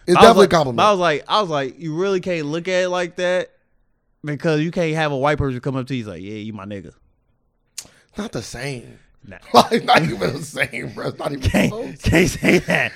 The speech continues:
Speaker 1: Not even
Speaker 2: <laughs>
Speaker 1: close,
Speaker 2: I
Speaker 1: 'cause
Speaker 2: don't even care if it's a friendly way.
Speaker 1: 'cause Jew is
Speaker 2: Like
Speaker 1: money,
Speaker 2: that.
Speaker 1: because Jew is money not a negative connotation, though.
Speaker 2: But they look at it as that.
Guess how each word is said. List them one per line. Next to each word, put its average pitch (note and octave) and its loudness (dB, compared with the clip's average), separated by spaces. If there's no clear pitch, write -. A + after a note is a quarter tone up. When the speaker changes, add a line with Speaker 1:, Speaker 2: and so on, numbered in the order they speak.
Speaker 1:
Not G#3 6
even G3 6
Speaker 2:
<laughs> - 2
Speaker 1:
close, G3+ 6
Speaker 2:
I - -6
Speaker 1:
'cause - -4
Speaker 2:
don't B3+ 10
even A#3+ 8
care A#3 10
if A3+ 6
it's G3+ 2
a F#3+ 4
friendly A3 4
way. F#3+ 10
Speaker 1:
'cause E3 0
Jew G#3 2
is G3+ 6
Speaker 2:
Like F3 8
Speaker 1:
money, G#3+ 8
Speaker 2:
that. D#3+ -16
Speaker 1:
because F#3 2
Jew G#3 2
is F#3+ 2
money F#3+ 2
not F3+ 2
a E3 -2
negative E3 -4
connotation, D#3+ -4
though. A#2+ -2
Speaker 2:
But - -8
they C3 -4
look D#3 -4
at A#2+ -4
it A#2 -4
as A#2+ -8
that. D#3 -8